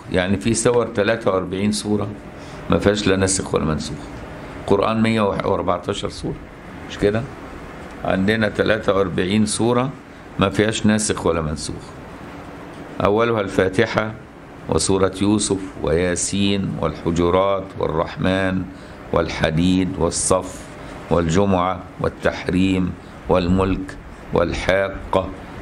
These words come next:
ونوح والجن والمرسلات وعم والنازعات والانفطار، وثلاث بعدها اللي هم المطففين والانشقاق والبروج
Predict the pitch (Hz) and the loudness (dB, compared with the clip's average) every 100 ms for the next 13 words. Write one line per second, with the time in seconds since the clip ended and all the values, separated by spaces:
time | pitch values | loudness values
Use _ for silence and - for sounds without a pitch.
0 | - 85 90 95 98 98 73 - - - | -2 2 4 4 2 0 -2 -8 -10 -10
1 | - 87 85 82 98 92 87 80 - - | 0 2 4 4 4 4 0 -2 -10 -12
2 | - 90 95 92 95 82 - 87 92 95 | 0 2 4 4 2 2 2 2 2 2
3 | 95 - - - - - 87 87 98 98 | -2 -8 -18 -20 -8 2 4 4 2 2
4 | 92 90 87 - - - - - 92 92 | 4 2 0 -8 -16 -20 -10 0 2 4
5 | 92 87 85 85 85 92 85 - - - | 4 2 2 2 2 -2 -4 -8 -20 -10
6 | - 87 92 87 - 80 95 95 95 90 | -2 0 2 0 -2 0 2 2 2 -2
7 | - - - - - - - - - - | -8 -18 -20 -18 -18 -16 -16 -14 -14 -12
8 | - 87 - 139 101 107 - 90 85 85 | 0 2 4 2 2 2 4 4 4 4
9 | 98 92 90 90 87 80 92 - 82 - | 2 2 2 2 0 0 -2 0 -6 0
10 | 98 95 82 80 - 80 98 - 90 85 | 2 4 2 0 -2 0 0 2 0 2
11 | 82 92 95 76 - | 2 2 2 0 -4